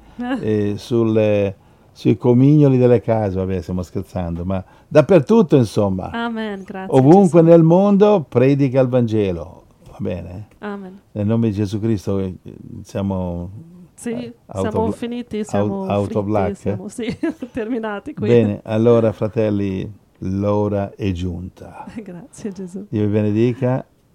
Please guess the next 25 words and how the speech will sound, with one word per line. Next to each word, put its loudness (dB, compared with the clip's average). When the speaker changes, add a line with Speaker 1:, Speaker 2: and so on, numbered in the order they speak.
Speaker 2:
un -6
bacio -2
sulla -4
fronte, -4
un -2
abbraccio, -4
uno -2
sguardo -2
di -2
amore -4
di -4
Gesù -4
nei -2
vostri -6
Speaker 1:
<laughs> -
Speaker 2:
occhi. -2
Speaker 1:
Amen. -10
Speaker 2:
Vi -4
amo -2
nel -4
Signore, -6
vi -4
benedico -4
in -4
Gesù. -4